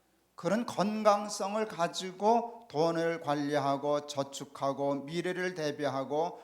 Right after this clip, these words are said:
또 남을 위하여 베풀고 살면 가정이 상당히 건강해져요. 저희 집을 건강하다 그렇게 하면 조금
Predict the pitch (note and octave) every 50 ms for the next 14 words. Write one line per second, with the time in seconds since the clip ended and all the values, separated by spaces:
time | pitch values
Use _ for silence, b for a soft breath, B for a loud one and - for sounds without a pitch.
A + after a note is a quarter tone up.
0 | B B E3+ E3 E3 D#3 E3 F#3 G3+ G#3+ A3 G#3+ G#3 G3+ A3 G#3+ G#3+ - E3+ E3
1 | E3 - - D#3+ D3+ D#3+ E3 D#3 - - D#3 D3+ D3+ E3 F#3+ A#3 A#3 A3+ B B
2 | B B B B - - - D3+ C#3+ E3+ F3+ G#3+ G#3+ - - - - - - A#3+
3 | B3 B3+ B3+ B3 A#3+ A3+ A3 A3 A3 A3 A3+ A3+ A3+ - - - E3 G3 G3+ G#3
4 | G#3 A3 G#3+ G#3+ G#3 F#3+ C#3+ C3 B2 A2 G#2 G2 E2+ D#2+ - - - _ _ _
5 | _ _ _ _ _ _ _ _ _ _ _ _ _ _ _ _ _ _ _ _
6 | _ _ _ _ _ _ b b b b b b b - - C#3+ D3+ D3 D3 -
7 | D3+ D#3 D3+ D#3 C#3+ D3 D3 D3 C#3+ C#3 C#3 D3 C3+ C3+ C3+ - - C#3 D#3+ F#3+
8 | - - - - - - - - D3 E3 F#3+